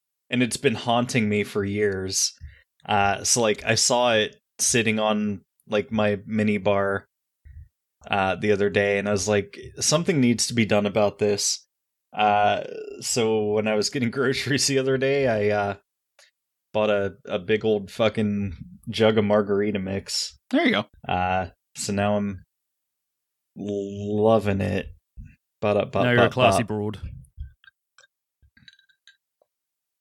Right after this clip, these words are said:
Speaker 1: Uh, yeah, The Witcher, Nightmare of the Wolf. Uh, it is an animation action adventure film on Netflix. It is a seven point six out of ten on I M D B.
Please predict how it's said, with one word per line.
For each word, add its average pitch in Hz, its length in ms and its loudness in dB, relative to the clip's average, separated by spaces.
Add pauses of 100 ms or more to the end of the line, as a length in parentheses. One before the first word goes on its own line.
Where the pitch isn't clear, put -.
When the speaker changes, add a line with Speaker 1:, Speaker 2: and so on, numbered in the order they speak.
(1300)
Speaker 1:
Uh, 156 460 2
yeah, 170 200 0 (260)
The 131 60 -2
Witcher, 151 300 0
Nightmare 170 380 0
of 151 80 -2
the 147 60 0
Wolf. 147 480 -2
Uh, 120 340 2
it 143 120 2
is 151 560 0 (1300)
an 123 180 0
animation 175 540 0
action 131 400 -2
adventure 98 640 -4
film 92 400 -4
on 95 180 -4
Netflix. 127 600 -2
It 101 140 -2
is 95 100 -2
a 98 140 4
seven 151 300 2
point 147 260 0
six - 320 2
out 110 80 6
of - 100 -2
ten 107 180 2
on 101 140 0
I 101 120 0
M 95 120 -4
D 98 120 -4
B. 90 320 -4